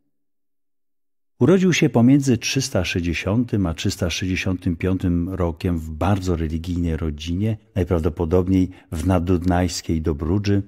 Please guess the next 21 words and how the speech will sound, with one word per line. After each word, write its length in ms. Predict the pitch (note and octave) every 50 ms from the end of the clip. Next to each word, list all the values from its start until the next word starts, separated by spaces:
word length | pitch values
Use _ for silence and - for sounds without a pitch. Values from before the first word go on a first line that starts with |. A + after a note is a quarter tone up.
| - - _ _
noszącej 520 | G2+ G2 F#2 - G#2 G#2+ A#2 A2 - G#2 F2+
w 40 | -
czasach 320 | - F#2+ - - F#2 D#2+
rzymskich 460 | D#2 F#2+ F#2+ F2+ - - G#2 F2 -
nazwę 480 | F#2 E2 E2 D#2+ D#2 E2 F2 F2 E2 - - _ _
Scytia 640 | - - - - - - - A2 - - - F2 D#2+ D#2+
Minor, 440 | F2 G2+ G#2+ G#2 F#2+ D#2 C#2 - - _ _ _
a 80 | - A#2
obecnie 440 | C#3 B2+ A2+ C3 C3+ - - A#2+ G#2+
znajdującej 560 | F#2 G#2 F#2+ F2 F2+ F2+ F#2+ G2+ G2 - G2
się 140 | - - E2+
w 80 | E2
granicach 500 | F2 F2 E2 E2 E2 - - F2 D#2 -
Rumunii 420 | F#2 F2+ F2 E2+ E2 E2 E2 D#2 D#2+
i 60 | D#2+
Bułgarii. 600 | D#2+ F2 E2+ F2 E2+ E2+ D#2+ D#2 D2 D2 D2 - - _ _ _ _ _ _ _ _ _ _ _ _ _ _
W 40 | A2
młodości 520 | A2 A#2 G#2+ B2+ D3 C#3+ - - - A#2
zdobył 440 | G2+ F#2 E2+ G#2 G#2 G2 G2 G2 F#2
staranne 520 | - - - F#2+ E2+ F2 F2+ F#2+ F#2+ F2+ D#2+
wykształcenie, 920 | D#2+ F2 - - - E2 D#2 D2+ - - - D#2+ D2+ C#2+ D2 D2+ F2 G#2+